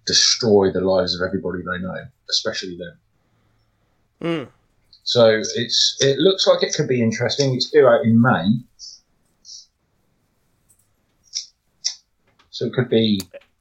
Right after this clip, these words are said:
Speaker 1: worth a watch. Simon Pegg is in it.
Speaker 2: Yeah, and how much of his American accent do we have to sit through?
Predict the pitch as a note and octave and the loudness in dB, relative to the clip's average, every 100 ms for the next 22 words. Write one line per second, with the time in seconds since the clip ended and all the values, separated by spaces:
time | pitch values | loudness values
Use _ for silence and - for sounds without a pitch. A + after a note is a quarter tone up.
0 | _ - - - - A#2 B2 A2+ B2+ - | _ -8 -8 -4 0 4 4 4 2 2
1 | - G3+ F#3 C3+ F3+ C#3+ A2 E2+ - _ | 2 4 2 2 2 2 0 -2 -8 _
2 | _ _ _ _ _ _ F#3+ E3+ B2+ - | _ _ _ _ _ _ 0 2 2 0
3 | D3+ - G#3 A3 G3+ F#3 F#3 E3+ D#3 D3 | -4 0 0 0 2 0 0 -4 -6 -4
4 | C#3 C#3+ C#3 C3 - B2+ - C3+ A#2 A#2 | 0 2 2 -4 -2 -4 -4 -12 -12 -10
5 | B2 A#2+ A2 - C#3 - A2+ E2+ | -10 -12 -14 -12 -12 -12 -10 -10